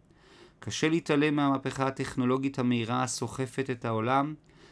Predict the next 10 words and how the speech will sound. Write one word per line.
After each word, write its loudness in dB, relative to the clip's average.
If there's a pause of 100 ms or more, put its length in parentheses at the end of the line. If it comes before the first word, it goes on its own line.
(160)
ולקראת -2
הכניסה 0
של -6
רכבים 0
אוטונומיים 0
משוכללים, -2
הקצב -4
רק -6
ילך -4
ויגבר. -4